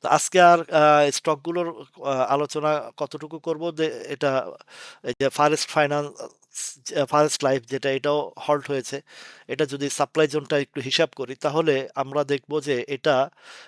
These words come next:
আর একটা দিন সাতাশ টাকার ঘরে, এখন চব্বিশ টাকা আছে, এটা পার করলে সাতাশ আটাশ টাকার, সাতাশ টাকার ঘরটাতে সাপ্লাই চলে আসবে।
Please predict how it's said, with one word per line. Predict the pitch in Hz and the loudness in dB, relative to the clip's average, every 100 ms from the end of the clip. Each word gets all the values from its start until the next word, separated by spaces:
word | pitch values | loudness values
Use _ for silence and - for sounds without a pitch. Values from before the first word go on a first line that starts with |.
| _ | _
আর | 131 139 | 2 2
একটা | 139 - | 2 0
দিন | 139 127 | -2 0
সাতাশ | 147 151 - | 0 0 0
টাকার | 151 143 139 131 | 0 2 0 0
ঘরে, | 127 131 | -4 -2
এখন | 120 147 | -2 -4
চব্বিশ | - 139 143 | -8 -6 -6
টাকা | - 131 135 | -6 0 0
আছে, | 131 180 185 | 0 -4 -4
এটা | 143 147 | -2 -2
পার | 143 135 131 | 0 -2 -2
করলে | 151 170 139 | -2 2 2
সাতাশ | - 135 131 139 | 0 -4 -4 -4
আটাশ | 131 - | -4 -6
টাকার, | 131 131 - | -4 -4 -6
সাতাশ | - 143 139 - | -6 -4 -4 -4
টাকার | 131 131 | -4 -4
ঘরটাতে | 127 - 127 135 123 | -6 -8 -6 -4 -4
সাপ্লাই | 135 - 135 | -4 -4 -4
চলে | 160 160 | 0 2
আসবে। | 156 151 | 2 0